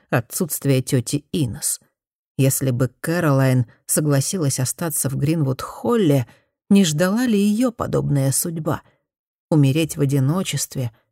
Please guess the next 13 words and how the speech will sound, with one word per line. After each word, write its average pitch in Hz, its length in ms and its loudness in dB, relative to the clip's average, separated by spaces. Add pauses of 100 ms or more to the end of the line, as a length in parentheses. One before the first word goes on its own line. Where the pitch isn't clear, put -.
(120)
незаметно, 143 920 0 (340)
в 185 80 4
окружении, 170 680 2
казалось 165 540 0
бы, 156 260 4 (300)
любящих 147 720 2
родственников, 135 760 0 (240)
которые 151 380 0
считали 143 480 -4
бы 131 220 0
ее 127 380 2 (340)
лишь 143 320 2
обузой. 160 640 -6